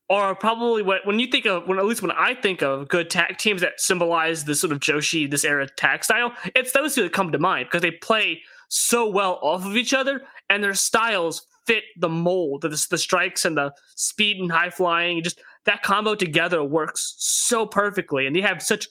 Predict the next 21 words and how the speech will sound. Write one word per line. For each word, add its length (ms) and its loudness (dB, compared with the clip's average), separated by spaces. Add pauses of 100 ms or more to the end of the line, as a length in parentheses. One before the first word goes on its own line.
great 400 -2
chemistry 560 -2
with 160 -6
each 140 -8
other. 320 -2 (760)
I 120 2
think 160 0
they're 100 2
probably 460 0
the 160 2
one 260 0
tag 240 0
team 320 0
that 100 2
I 120 2 (100)
think 220 0
of 100 0
that 120 0 (100)
isn't, 200 0
like, 140 0
a, 280 0